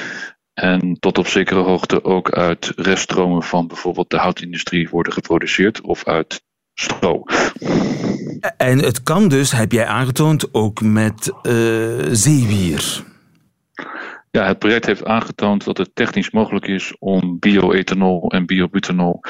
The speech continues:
Speaker 1: uit zeewier te produceren. Dat je dit kan mengen met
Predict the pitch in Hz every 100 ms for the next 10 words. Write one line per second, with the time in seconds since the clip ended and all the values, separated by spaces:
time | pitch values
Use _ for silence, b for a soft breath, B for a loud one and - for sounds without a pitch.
0 | B B B 92 92 - 104 92 90 -
1 | 92 85 87 113 117 127 143 B B B
2 | B B _ - 95 92 90 85 - 90
3 | 95 101 95 90 90 85 -